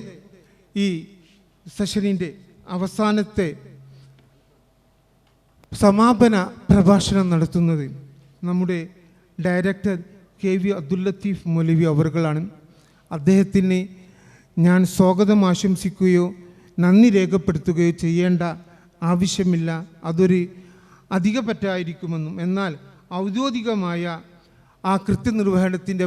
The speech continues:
ഭാഗമായി ഞാൻ അദ്ദേഹത്തെ ഹൃദ്യമായി സ്വാഗതം ചെയ്യുന്നു. ഈ പരിപാടിയിൽ പങ്കെടുത്ത നിങ്ങളേവരെയും രാവിലെ മുതൽ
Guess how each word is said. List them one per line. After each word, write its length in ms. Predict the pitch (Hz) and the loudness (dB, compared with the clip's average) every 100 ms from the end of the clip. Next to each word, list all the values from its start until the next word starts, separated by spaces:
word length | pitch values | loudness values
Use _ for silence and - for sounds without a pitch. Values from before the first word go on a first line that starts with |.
| 165 | -2
ഭാഗമായി 560 | 160 160 170 160 151 156 - _ _ _ - | -4 -4 -4 -4 -6 -10 -16 _ _ _ -4
ഞാൻ 120 | 170 175 | -2 -2
അദ്ദേഹത്തെ 520 | 147 170 175 - 165 151 - - _ - | -2 -2 -2 -4 -6 -6 -10 -20 _ -2
ഹൃദ്യമായി 760 | 180 208 170 214 202 165 156 147 147 - - - - | 4 6 8 6 8 6 4 2 -2 -14 -20 -20 -10
സ്വാഗതം 400 | 180 160 165 165 156 | -8 -6 -4 -4 -4
ചെയ്യുന്നു. 340 | 143 143 135 135 - - - _ _ - 190 | -8 -8 -10 -10 -16 -20 -20 _ _ -6 -4
ഈ 20 | 175 156 - _ _ _ _ _ | -4 -6 -18 _ _ _ _ _
പരിപാടിയിൽ 560 | 175 175 185 185 190 180 147 - - _ _ _ _ _ _ _ _ _ _ _ - | -6 -2 -2 0 -2 -2 -4 -10 -20 _ _ _ _ _ _ _ _ _ _ _ 2
പങ്കെടുത്ത 480 | 190 190 202 190 180 151 - - - _ _ _ _ _ _ _ _ - | 4 6 4 4 2 0 -4 -16 -20 _ _ _ _ _ _ _ _ -4
നിങ്ങളേവരെയും 800 | 190 196 180 180 185 185 170 160 - 165 | 4 8 10 12 12 10 8 4 -4 -2
രാവിലെ 520 | 175 180 202 208 202 185 156 | 0 2 4 6 6 4 2
മുതൽ 260 | 143 165 | 2 2